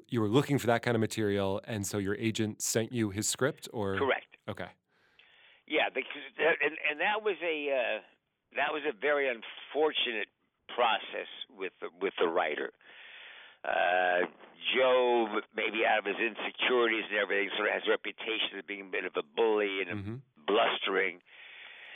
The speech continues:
Speaker 2: and really would not, did not want to do any of the rewrites,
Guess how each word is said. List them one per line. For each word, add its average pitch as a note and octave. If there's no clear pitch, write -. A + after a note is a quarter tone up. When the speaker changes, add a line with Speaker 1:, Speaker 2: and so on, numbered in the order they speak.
Speaker 2:
and B2
really F3
would B2+
not, C3
did B2+
not C3+
want C3+
to B2
do C3
any C#3+
of A2+
the A#2
rewrites, G#2+